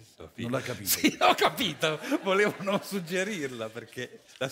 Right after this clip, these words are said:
Speaker 2: Ma lei non
Speaker 1: spieghi.
Speaker 2: capisce che è di Torino, eh.
Speaker 1: Ma lasci stare sta cosa di
Speaker 2: Ma lei
Speaker 1: Torino,
Speaker 2: lo sa come
Speaker 1: Sofia,
Speaker 2: avviene
Speaker 1: no.
Speaker 2: la selezione, la selezione degli studenti di medicina in Bulgaria?
Speaker 1: Beh, immagino,
Speaker 2: Intanto
Speaker 1: sarà
Speaker 2: li fanno entrare tutti, mille, duemila, diecimila.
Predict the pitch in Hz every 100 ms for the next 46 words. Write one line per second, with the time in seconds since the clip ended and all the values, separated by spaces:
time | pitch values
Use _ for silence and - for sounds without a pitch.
0 | - 147 151 135 127 123 131 101 110 107
1 | 113 113 113 107 92 95 196 254 320 320
2 | 311 - 349 330 - 196 - 180 170 156
3 | 160 175 147 131 139 - 123 175 135 127
4 | 123 123 147 131 - - 135 120 123 131
5 | 127 - 139 123 120 120 135 127 110 120
6 | 113 110 131 113 110 110 104 101 92 95
7 | 101 107 127 95 85 90 87 - 175 196
8 | 151 139 117 123 117 147 139 98 131 117
9 | 101 139 143 101 120 147 120 98 110 90
10 | 104 123 110 90